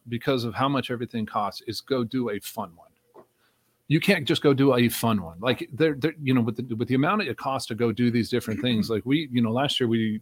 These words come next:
Speaker 1: with the younger teams, we looked to go into, like, Pigeon Forge. So we went into
Speaker 2: Right.
Speaker 1: Pigeon Forge with both teams. It's not great competition there and things
Speaker 2: Yeah.
Speaker 1: like that, it's, but it's a fun event.
Speaker 2: Sure.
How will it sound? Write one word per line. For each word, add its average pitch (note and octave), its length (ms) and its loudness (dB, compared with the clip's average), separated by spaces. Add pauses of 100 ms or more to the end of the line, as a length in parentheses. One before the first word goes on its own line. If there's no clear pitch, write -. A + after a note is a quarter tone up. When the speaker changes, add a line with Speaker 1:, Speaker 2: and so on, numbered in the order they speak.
Speaker 1:
with A2+ 140 0
the G#2+ 100 -2
younger B2+ 260 0
teams, A2+ 340 -4
we B2 120 0
looked B2+ 180 0
to A2+ 80 -12
go A2+ 160 0
into, G2 160 -2
like, F#2 160 -12
Pigeon C3+ 300 0
Forge. - 320 -4
So B2 80 -2
we C3+ 100 4
went C#3+ 140 4
into D#3+ 100 6
Speaker 2:
Right. C#3 80 0
Speaker 1:
Pigeon B2 220 4
Forge A#2 260 2
with G#2 140 -8
both G2+ 180 -4
teams. - 300 -20 (280)
It's - 120 -16
not - 200 -2 (140)
great - 240 -14
competition A2 580 -4
there C3 260 4
and B2 100 2
things C#3 160 2
Speaker 2:
Yeah. D#3 60 6
Speaker 1:
like C3+ 120 2
that, D3+ 160 4
it's, - 160 0
but C3+ 160 0
it's C3+ 140 -2
a B2+ 40 0
fun C#3 240 -2
event. D#3+ 300 -2
Speaker 2:
Sure. E2 180 0